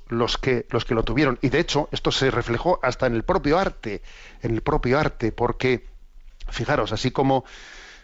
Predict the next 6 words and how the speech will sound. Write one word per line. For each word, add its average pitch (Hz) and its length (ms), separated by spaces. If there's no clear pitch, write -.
eh, 117 380
mientras 123 460
que 120 580
la 117 120
corona 131 280
española, 127 680